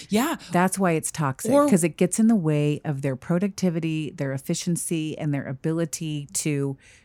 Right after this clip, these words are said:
Speaker 2: do what they need to do, because they're constantly running into a barrier.
Speaker 1: I also think, though, that it leads to toxicity because we get so stuck focusing on the process or the pr-, the rule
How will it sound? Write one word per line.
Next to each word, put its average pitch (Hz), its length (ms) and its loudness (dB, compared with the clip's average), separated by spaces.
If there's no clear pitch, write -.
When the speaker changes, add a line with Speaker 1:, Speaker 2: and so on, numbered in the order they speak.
Speaker 2:
do 170 120 6
what 170 140 2
they 156 120 0
need 143 240 -2
to - 100 -10
do, 131 260 -4
because 135 320 -4
they're 131 140 -6
constantly 170 800 -6
running 147 420 -2
into 139 840 -2
a 135 60 -4
barrier. 110 540 -6
Speaker 1:
I 285 200 2
also 311 380 0
think, 160 380 -2
though, 156 360 -2
that 196 400 -2
it 214 200 -8
leads 220 340 -2
to 226 100 -2
toxicity 202 760 -2
because 190 380 -6
we 208 160 -6
get 240 260 -6
so 233 300 0
stuck - 640 2
focusing 196 920 -2
on 160 300 -2
the 143 80 -8
process 170 640 -4
or 165 160 -6
the 143 140 -4
pr-, - 280 -20
the 151 220 -2
rule 180 640 -2